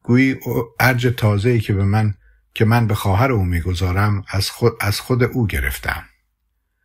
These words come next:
از دروازه کوشک ورودی عبور می‌کنم و بعد با مردها روبرو می‌شوم. آنجا دنیای بیریاتری است. کار می‌کنند و فقط به نفس، به نفس کار می‌اندیشند.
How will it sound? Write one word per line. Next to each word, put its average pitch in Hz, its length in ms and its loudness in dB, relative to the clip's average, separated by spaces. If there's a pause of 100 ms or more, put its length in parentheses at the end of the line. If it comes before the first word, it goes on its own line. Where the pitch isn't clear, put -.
(540)
از 117 180 0
دروازه 123 680 2
کوشک 143 340 -2
ورودی 117 460 2
عبور 98 340 0
می‌کنم 71 480 -6 (640)
و 101 100 0
بعد 123 280 2
با 113 140 0
مردها 98 760 0 (400)
روبرو 98 440 0
می‌شوم. 71 460 -6 (160)
آنجا 107 400 2
دنیای 113 560 2
بیریاتری 92 720 0
است. - 200 -8 (140)
کار 131 280 2
می‌کنند 120 520 0
و 117 40 2
فقط 107 360 0
به 110 80 0
نفس، 104 460 0
به 101 360 -2
نفس 123 320 0
کار 98 380 0
می‌اندیشند. 69 640 -4